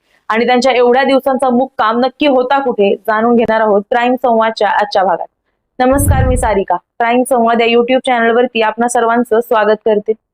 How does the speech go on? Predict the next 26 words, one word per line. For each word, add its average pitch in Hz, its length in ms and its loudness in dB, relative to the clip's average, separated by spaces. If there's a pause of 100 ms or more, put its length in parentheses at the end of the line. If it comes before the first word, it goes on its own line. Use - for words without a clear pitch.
(180)
मस्साजोगचे 294 600 0
सरपंच 262 460 0
संतोष 233 580 -2
देशमुख 214 460 -6
यांच्या 202 280 -2
आरोपींना 214 600 -2
केवळ 240 300 -2 (160)
खूनच 302 320 -2
केला 269 180 0
नाही, 214 220 -2 (300)
तर 277 200 0
खून 311 220 -2
करताना 294 460 -2
तो 277 160 -2
एन्जॉयही 294 580 0
केला, 247 320 -2 (100)
अशी 233 220 -2
धक्कादायक 240 600 0
माहिती 233 380 -4
शनिवारी 247 520 0 (100)
पोलिसांनी 240 580 0
न्यायालयात 240 500 0
दिली. 220 280 -2 (460)
देशमुख 311 480 0
खून 320 200 0
प्रकरणातील 285 600 -2